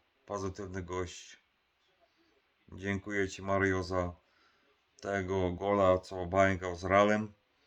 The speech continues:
Co go strzeliłeś na dwa jeden. Do-, dużo goli nastrzelałeś, Bazyl nastrzelałeś. Dziękuję ci za te, e, dobre lata gry w Bayernie Monachium. Mam nadzieję, że kiedyś do tego klubu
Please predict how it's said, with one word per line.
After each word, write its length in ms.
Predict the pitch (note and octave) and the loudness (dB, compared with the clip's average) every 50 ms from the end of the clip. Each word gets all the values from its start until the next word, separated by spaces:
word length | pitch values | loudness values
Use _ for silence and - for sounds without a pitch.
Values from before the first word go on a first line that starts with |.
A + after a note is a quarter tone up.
| _ _ _ _ _ _ _ _ | _ _ _ _ _ _ _ _
Co 160 | - - G2 F#2 | -16 -12 -10 -8
go 120 | F2+ F#2 | -8 -8
strzeliłeś 400 | - - - G2 F#2+ F#2+ F2+ F2 | -8 -6 -4 -2 0 0 -2 -2
na 100 | G2 F#2 | -4 -6
dwa 200 | F2 F2 F#2+ F#2+ | -4 -2 0 0
jeden. 300 | F#2+ F2+ F#2+ F#2+ F#2 F2+ | 0 0 -2 -4 -4 -2
Do-, 280 | F2 F#2+ G2+ G#2+ G#2 F#2 | -2 0 0 0 -2 -4
dużo 420 | F#2 F#2+ G2+ A2 A2+ G2 A2 G#2+ | -6 -6 -4 -4 0 2 2 2
goli 280 | G2+ G2+ G#2+ G#2 G#2 G2+ | 4 4 2 4 2 2
nastrzelałeś, 960 | G2+ G2+ G2 - - G2 G2+ G2+ G2 G2 G2 F#2+ F#2+ F#2+ F#2+ - - - - F#2 | 0 -2 -2 -4 -4 -2 2 2 4 4 2 2 0 -2 -4 -8 -14 -18 -20 -8
Bazyl 480 | F#2 F#2 G#2+ A2+ A#2 G#2 A2 A2+ G#2+ | 2 6 8 8 8 8 4 0 0
nastrzelałeś. 920 | G#2 G#2 G2 - - - G#2 G#2 G2+ G2+ G2 G2 F#2+ F#2+ F#2+ - - _ _ _ _ _ _ _ _ _ _ _ _ _ _ _ _ _ _ _ _ _ _ _ _ _ _ _ - G2+ F#2+ | 0 -2 -2 -4 -6 -4 -2 0 0 0 0 0 -2 -4 -6 -10 -18 _ _ _ _ _ _ _ _ _ _ _ _ _ _ _ _ _ _ _ _ _ _ _ _ _ _ _ -20 -16 -10
Dziękuję 560 | F#2+ G2+ G2+ F#2+ F2 - G#2+ G#2 G2+ G2 F2+ | -6 -4 -4 -4 -4 -4 -2 0 2 0 0
ci 140 | - G2 F2+ | -2 -4 -4
za 140 | F#2+ F#2+ | -2 -4
te, 280 | F2+ - G2 F#2+ F2+ E2+ - _ _ _ _ _ _ _ _ _ _ _ _ _ _ _ - | -2 -4 -6 -6 -6 -8 -10 _ _ _ _ _ _ _ _ _ _ _ _ _ _ _ -16
e, 280 | G2 F#2+ F#2 F#2 F#2 | -12 -8 -6 -4 0
dobre 320 | F2+ G2 G2+ G2 F#2+ G2+ G2 | 2 2 2 2 4 4 6
lata 280 | F#2+ F#2 F2+ - G2 | 6 4 4 2 -4
gry 220 | F2 F2+ F#2 F#2+ F#2 | -6 -2 0 0 0
w 40 | F2+ | 0
Bayernie 420 | F#2 F#2 F#2 F2+ F2+ F2+ F2+ F2 | 0 2 2 2 2 0 -2 -2
Monachium. 440 | F2 F2 F2 F2 F2 E2+ E2+ F#2 F#2 | -2 -2 -2 -2 -4 -4 -6 -6 -6
Mam 140 | F#2+ F#2+ G2+ | -4 -2 -2
nadzieję, 360 | G2+ G2 F#2+ G2 G2 F#2+ F#2 | -2 -2 -2 -2 0 0 -2
że 120 | F2 F2+ | -2 -4
kiedyś 360 | - - G#2 F#2 F#2 F2 E2+ | -6 -10 -12 -10 -10 -10 -10
do 120 | E2+ F2+ E2+ | -10 -12 -12
tego 220 | - F2 F2 F2 | -12 -12 -12 -14
klubu 420 | D#2+ E2+ F#2+ F#2+ F2+ F2 E2+ E2 | -14 -12 -12 -10 -10 -10 -10 -12